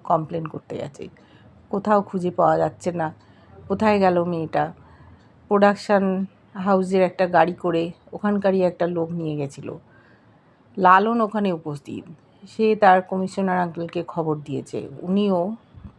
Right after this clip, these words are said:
দেখছেন কেসটা। পুলিশ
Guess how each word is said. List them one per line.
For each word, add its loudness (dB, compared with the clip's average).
দেখছেন -4
কেসটা। -10
পুলিশ -4